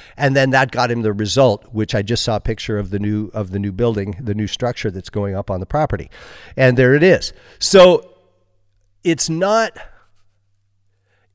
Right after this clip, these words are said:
it's not just wham, bam, thank you, ma'am. I'm gonna, I'm gonna think, uh, this thing, and I'm gonna feel cool about it, and it'll just happen.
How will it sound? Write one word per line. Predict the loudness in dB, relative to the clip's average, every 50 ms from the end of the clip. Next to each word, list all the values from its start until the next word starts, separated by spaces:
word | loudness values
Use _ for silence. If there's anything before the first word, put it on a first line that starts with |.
| -10
it's | -8 -8 -6 -6
not | -4 -4 -4 -4 -4 -4
just | -2 -2 -2 -2 -6 -10 -12
wham, | -12 -12 -6 -4 -2 0 0 0 0
bam, | -2 -2 -2
thank | -2 -2 -2 -4 -2 -4
you, | -4 -4
ma'am. | -2 -2 -2 -2 -4
I'm | -4 -4 -4
gonna, | -4 -4 -4 -4 -6 -6 -8 -8
I'm | -8 -6 -6
gonna | -4 -6 -6
think, | -8 -10 -16 -20 -12 -6 -4 -4 -4 -4 -6 -14 -18 _
uh, | -10 -8 -8 -8
this | -8 -8 -8 -8 -8 -8
thing, | -6 -6 -6 -6 -6
and | -8 -8
I'm | -10 -8
gonna | -8 -8 -8 -10
feel | -12 _ -8 -6 -4 -4 -6
cool | -6 -8 -10 -8 -6 -4 -4
about | -4 -4 -6 -6 -6 -6 -8
it, | -10 -10 -10
and | -12 -10 -10
it'll | -10 -10 -10
just | -10 -10 -10 -6 -4
happen. | -4 -4 -4 -4 -8 -14